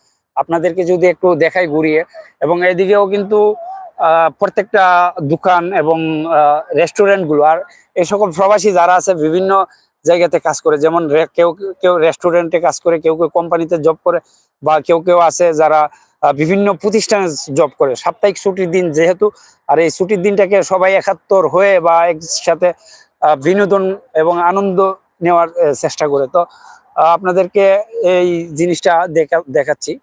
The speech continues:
বিশেষ করে মধ্যপ্রাচ্য, মিডল ইস্টের, আহ, প্রত্যেকটা দেশের একই পরিস্থিতি। তো বেশ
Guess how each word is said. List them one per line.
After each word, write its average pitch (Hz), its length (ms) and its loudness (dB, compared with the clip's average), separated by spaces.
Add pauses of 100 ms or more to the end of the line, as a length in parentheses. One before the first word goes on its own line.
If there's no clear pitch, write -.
বিশেষ 151 240 -10
করে 170 120 -2
মধ্যপ্রাচ্য, 170 360 0
মিডল 165 280 2
ইস্টের, 190 260 0
আহ, - 480 -6
প্রত্যেকটা 196 480 -2
দেশের 170 320 0
একই 165 220 -4
পরিস্থিতি। 143 460 -6 (1500)
তো 170 100 0
বেশ 190 600 -2